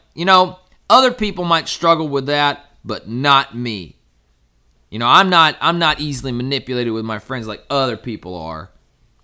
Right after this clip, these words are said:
Well, guess what? That's haughty eyes. That's looking down on other people. And if you're constantly around somebody who has haughty eyes, it will rub off on you.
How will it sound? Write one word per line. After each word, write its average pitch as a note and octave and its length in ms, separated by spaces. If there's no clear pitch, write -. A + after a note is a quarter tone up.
Well, G#2+ 120
guess C#3+ 280
what? C#3 460
That's C3+ 280
haughty C#3 380
eyes. A#2 380
That's C#3 220
looking F3+ 320
down E3+ 300
on C3+ 80
other B2 240
people. G3 540
And C#3+ 100
if D3+ 100
you're C#3+ 120
constantly G#3 800
around E3+ 420
somebody A2 680
who D3 120
has C3+ 200
haughty C#3+ 460
eyes, A2+ 560
it C3+ 160
will C3 360
rub A2+ 280
off A#2 340
on F#2+ 200
you. C#2+ 240